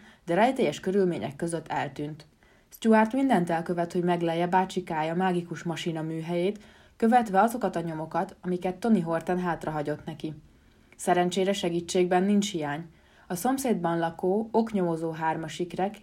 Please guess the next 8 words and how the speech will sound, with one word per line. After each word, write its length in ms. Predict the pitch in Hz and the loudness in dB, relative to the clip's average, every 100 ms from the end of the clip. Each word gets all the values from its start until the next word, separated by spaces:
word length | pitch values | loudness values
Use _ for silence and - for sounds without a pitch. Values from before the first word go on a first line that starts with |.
| _ | _
April, 500 | 180 170 175 180 202 | 2 2 2 2 4
May 340 | 190 165 175 | 2 0 0
és 200 | 185 175 - | 0 -2 -2
June 320 | 165 175 202 - - - | -2 -2 -4 -6 -20 -10
mindenbe 420 | - 269 247 175 165 | -2 2 4 4 2
beleütik 480 | 165 170 175 180 | 2 2 2 -2
az 140 | 165 156 | -4 -4
orrukat. 540 | 147 151 147 151 151 | -4 -6 -6 -6 -6